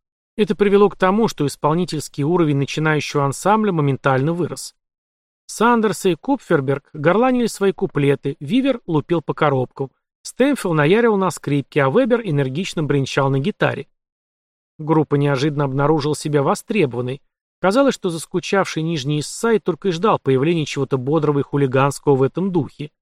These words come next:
Спустя всего три дня после своего дебюта The Fax уже выступали в одной из местных галерей,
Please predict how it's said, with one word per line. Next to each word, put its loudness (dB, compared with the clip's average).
Спустя -2
всего -2
три -2
дня 0
после -6
своего 0
дебюта -2
The 0
Fax -2
уже -2
выступали -2
в 0
одной 2
из -4
местных -4
галерей, 0